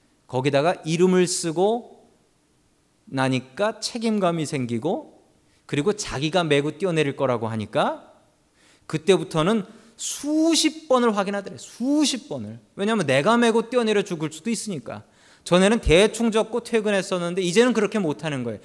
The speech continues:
왜냐하면 거기 내 이름이 써져 있고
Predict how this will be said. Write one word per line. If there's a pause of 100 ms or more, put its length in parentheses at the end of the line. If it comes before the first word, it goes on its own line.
(200)
왜냐하면
거기
내
이름이
써져
있고